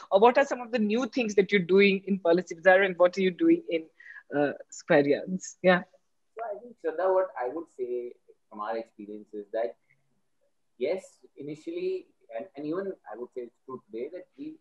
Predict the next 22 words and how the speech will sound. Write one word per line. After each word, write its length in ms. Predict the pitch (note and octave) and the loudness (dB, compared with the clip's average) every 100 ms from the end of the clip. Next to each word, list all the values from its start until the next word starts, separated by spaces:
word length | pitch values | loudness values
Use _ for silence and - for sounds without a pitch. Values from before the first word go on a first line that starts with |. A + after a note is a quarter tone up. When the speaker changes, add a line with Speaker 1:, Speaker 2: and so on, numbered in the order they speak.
| - | -10
Speaker 2:
are, 440 | A#2+ C#3+ F3 - - - | -4 0 0 -2 -10 -12
or 120 | A#2+ | -8
we 120 | G3 | -8
feel 300 | - G3 A3 | -8 -8 -2
we 60 | G3+ | 0
are 100 | E3 | 2
more 140 | D#3+ | 0
productive 460 | D#3 B2+ - D#3 C#3+ | -2 -4 -4 -8 -6
than 160 | C#3 | -8
we 80 | C#3 | -8
used 320 | B2+ A#2+ - | -10 -12 -18
to 60 | G#2 _ | _ _
be. 80 | G#2+ _ _ _ _ - | _ _ _ _ _ -4
Uh, 200 | B2+ D3 - D#3+ | 0 0 -2 -12
and 100 | D#3+ | -10
I 40 | |
think 280 | D#3 G#3 A3 _ _ _ | -8 -8 -8 _ _ _
initially 400 | D3 D#3 D#3+ G3+ | -12 -10 -8 -6
the 100 | G#3+ | -2
reason 380 | F3+ D3+ F#3+ F#3+ F#3 - | 0 0 -2 -4 -6 -14
simply 300 | D3 E3+ G3 | -14 -8 -2
was 280 | C3+ C3+ | 0 0